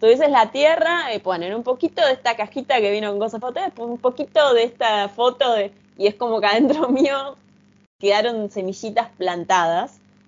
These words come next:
que se conectaron. En el medio del desierto se conectó mi pasión, que venía envuelta en una caja de cartón, con una imagen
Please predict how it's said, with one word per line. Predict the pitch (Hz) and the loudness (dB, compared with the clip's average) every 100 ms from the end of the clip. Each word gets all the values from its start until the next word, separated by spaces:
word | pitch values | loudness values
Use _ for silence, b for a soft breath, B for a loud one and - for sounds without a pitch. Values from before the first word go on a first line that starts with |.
| _ - | _ -10
que | 180 | -4
se | 196 | 0
conectaron. | 190 185 185 - 170 147 104 98 - - - - | 0 0 0 0 0 -2 -6 -12 -20 -20 -20 -12
En | 165 | -10
el | 160 | -6
medio | 185 233 254 | -2 2 2
del | 247 240 | 2 -2
desierto | 247 269 269 254 269 | -4 0 0 0 -2
se | 214 190 | -2 -6
conectó | 180 180 185 180 160 147 - - _ - | -6 -6 -4 -2 -2 -4 -10 -20 _ -8
mi | 175 | -8
pasión, | 175 165 - 220 233 254 240 | -4 -6 -4 -2 -2 -4 -6
que | 170 | -4
venía | 170 180 190 | -4 -4 -4
envuelta | 180 196 190 185 | -2 -2 0 -2
en | 180 | -2
una | 175 | -4
caja | 190 196 190 | -4 -4 -2
de | |
cartón, | 208 214 254 269 339 _ _ _ - - _ _ - | -2 0 -2 -2 -6 _ _ _ -20 -20 _ _ 0
con | 202 | 0
una | 226 247 | 0 -4
imagen | 233 254 294 - 240 240 285 339 | -6 -6 -8 -8 -8 -8 -8 -14